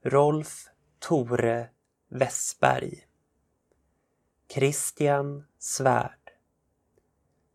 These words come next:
Lars, Rune, Hansson. Stig, Bertil,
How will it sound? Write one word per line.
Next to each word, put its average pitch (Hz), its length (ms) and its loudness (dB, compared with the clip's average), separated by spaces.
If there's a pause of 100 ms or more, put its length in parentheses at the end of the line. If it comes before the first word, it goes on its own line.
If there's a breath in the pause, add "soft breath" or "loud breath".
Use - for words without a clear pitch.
(240)
Lars, 139 680 4 (300)
Rune, 117 840 -2 (200)
Hansson. 127 720 -6 (1400)
Stig, 151 760 -2 (380)
Bertil, 123 720 0